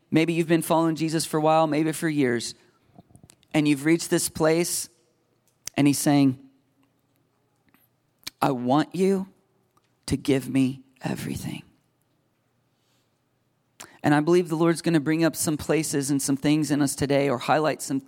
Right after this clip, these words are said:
areas where maybe we're holding back on him. And he's saying, "That too, that too, that too." He wants us to count the cost. And he's giving us the opportunity. I think part of the problem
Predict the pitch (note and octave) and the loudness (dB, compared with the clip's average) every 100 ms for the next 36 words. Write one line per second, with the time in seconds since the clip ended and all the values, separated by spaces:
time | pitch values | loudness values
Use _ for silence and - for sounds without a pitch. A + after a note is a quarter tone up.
0 | - C3+ C#3+ D3+ C3 C3 C#3+ C3+ C3+ - | -6 0 0 0 -2 -2 0 -2 -6 -20
1 | - C3 D3 D#3+ D3 C#3 D3 D3+ C3+ B2 | -8 0 2 2 2 0 0 0 0 -2
2 | B2 - A#2+ C3+ - - _ - - B2+ | -4 -8 -8 -8 -8 -12 _ -20 -6 -2
3 | C3 - C3 B2+ C3 - - C3+ B2 - | 0 2 2 4 2 0 -4 -6 -6 -10
4 | - B2 - C#3 B2 - - - - - | -8 -8 -6 -4 -2 -4 -6 -8 -10 -4
5 | D3 D3+ D#3+ F3+ E3+ - D#3 - - C3 | 0 2 0 -2 -4 0 -2 -2 -8 -6
6 | - - - - _ _ _ _ _ _ | -6 -10 -14 -18 _ _ _ _ _ _
7 | _ _ _ _ _ _ _ - C#3 C#3 | _ _ _ _ _ _ _ -4 0 0
8 | C3+ E3 D3+ D3+ C3+ - - _ _ - | 0 -2 0 0 -2 -6 -10 _ _ -4
9 | - C3+ C3 - C#3 B2 G#2+ - _ _ | -2 -2 -6 -4 -2 -2 -6 -12 _ _
10 | _ _ _ - _ - _ _ _ - | _ _ _ -20 _ -20 _ _ _ -20
11 | _ _ _ _ _ - D#3+ D#3 G#3+ A3 | _ _ _ _ _ -6 -4 -2 -4 0
12 | G3+ G3 F#3 F3+ E3+ D#3+ E3+ D#3 C#3+ | 0 0 -2 -2 2 2 2 -2 -4